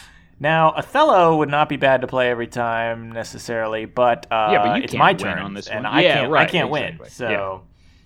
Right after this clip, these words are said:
Speaker 1: so sorry, we're not playing Othello every week.
Speaker 2: Othello
Speaker 1: Um,
Speaker 2: actually probably would be kind of fun to play every week.
Speaker 1: Yeah.
Speaker 2: If
Speaker 1: Like,
Speaker 2: you,
Speaker 1: flip,
Speaker 2: if
Speaker 1: flip,
Speaker 2: you,
Speaker 1: flip,
Speaker 2: if
Speaker 1: flip,
Speaker 2: you
Speaker 1: flip.
Speaker 2: don't know, um, Andrew established a rule that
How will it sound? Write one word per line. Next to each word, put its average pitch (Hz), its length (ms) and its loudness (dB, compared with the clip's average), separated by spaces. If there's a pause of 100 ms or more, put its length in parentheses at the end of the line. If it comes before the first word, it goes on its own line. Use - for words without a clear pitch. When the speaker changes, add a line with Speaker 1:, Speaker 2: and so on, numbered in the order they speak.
(160)
Speaker 1:
so - 180 -12
sorry, 113 460 0
we're 107 140 -8
not 127 180 -6
playing 123 220 -6
Othello 95 480 -6
every 98 260 -14
week. 90 320 -14
Speaker 2:
Othello 269 300 0
Speaker 1:
Um, 220 60 4
Speaker 2:
actually 220 200 -4
probably 180 240 0
would 208 160 2
be 107 260 -6 (160)
kind 113 160 -8
of 90 80 -12
fun 90 200 -12
to 87 80 -12
play 90 380 -10
every 90 200 -14
week. 87 240 -14 (200)
Speaker 1:
Yeah. 262 260 -8 (260)
Speaker 2:
If 143 100 -4
Speaker 1:
Like, 190 80 -4
Speaker 2:
you, 160 60 6
Speaker 1:
flip, 127 80 4
Speaker 2:
if 151 340 2
Speaker 1:
flip, 156 40 -4
Speaker 2:
you, 160 100 2
Speaker 1:
flip, 147 80 4 (100)
Speaker 2:
if 131 60 0
Speaker 1:
flip, - 0 -
Speaker 2:
you - 0 -
Speaker 1:
flip. 160 160 -2
Speaker 2:
don't 165 200 4
know, 135 440 2
um, 104 420 -2
Andrew 123 260 -4
established 110 460 -6
a 104 60 -10
rule 104 300 -4
that 101 200 -4